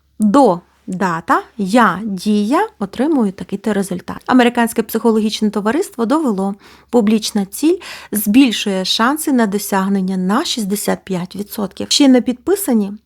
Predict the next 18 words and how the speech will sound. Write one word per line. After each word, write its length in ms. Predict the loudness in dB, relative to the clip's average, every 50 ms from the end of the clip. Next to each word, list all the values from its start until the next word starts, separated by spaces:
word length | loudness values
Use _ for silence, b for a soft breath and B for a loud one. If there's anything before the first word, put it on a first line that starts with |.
| _ _ _ _ -6
Зробіть 500 | -2 0 0 2 2 2 0 -2 -2 0
це 120 | -2 -2
зараз. 460 | 0 0 0 0 -2 -4 -8 -10 -14 B B B B B
Попереду 600 | -2 -2 0 2 2 2 4 2 2 0 0 -2 _ -10
купа 440 | -4 0 4 4 4 4 2 -2 -2
корисного 640 | 0 -2 -2 0 0 -2 -2 0 0 0 0 0 -2
контенту 580 | -2 0 -2 -2 0 -2 -2 -2 -2 -2 -2
для 260 | -2 0 0 0 0 0
досягнення 760 | 0 -4 -4 -4 -2 -2 -2 0 2 2 2 2 0 -2
цілей. 520 | -4 -8 -8 -4 -4 -4 -4 -4 -8 -8 -6 -4
У 140 | -4 -2
вас 440 | 0 0 0 0 0 -2 -4 -8 -12 -10 _ 0
є 340 | 0 2 4 4 2 2
таланти, 800 | 0 0 0 0 0 0 -2 -2 -2 -2 -4 -6 -6 -8 -10 -10 -10 b b b b
є 240 | -2 2 2 2 0
конкретна 680 | 0 0 0 0 0 0 0 -2 -2 -2 -4 -4 -6
ціль. 340 | -4 -6 -6 -4 -4 -4 -6 -8 b b b b b b b b -2
Тепер 400 | -2 -2 -2 0 0 0 0